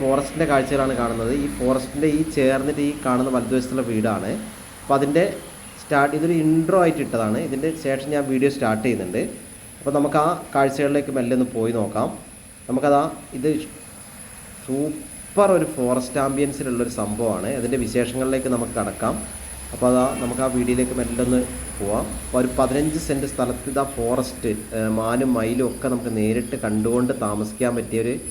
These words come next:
ഫോറസ്റ്റ് ആംബിയൻസിലുള്ള ഒരു ഹോം അല്ലെങ്കിൽ ഒരു ഹോം സ്റ്റേ എല്ലാത്തിനും പറ്റിയൊരു സൂപ്പർ സംഭവം. അപ്പോൾ നമുക്കിനി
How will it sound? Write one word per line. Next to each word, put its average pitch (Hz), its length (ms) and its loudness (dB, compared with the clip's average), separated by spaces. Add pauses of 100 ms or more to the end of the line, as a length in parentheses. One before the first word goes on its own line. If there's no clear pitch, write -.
(420)
ഫോറസ്റ്റ് 139 540 0
ആംബിയൻസിലുള്ള 143 800 -2
ഒരു 123 140 -2
ഹോം 113 260 0 (680)
അല്ലെങ്കിൽ 123 300 2
ഒരു 113 180 0
ഹോം 113 180 4 (120)
സ്റ്റേ 139 200 0 (140)
എല്ലാത്തിനും 135 640 0
പറ്റിയൊരു 117 340 -4
സൂപ്പർ 127 540 -2 (120)
സംഭവം. 92 360 -2
അപ്പോൾ 127 180 -2
നമുക്കിനി 139 300 2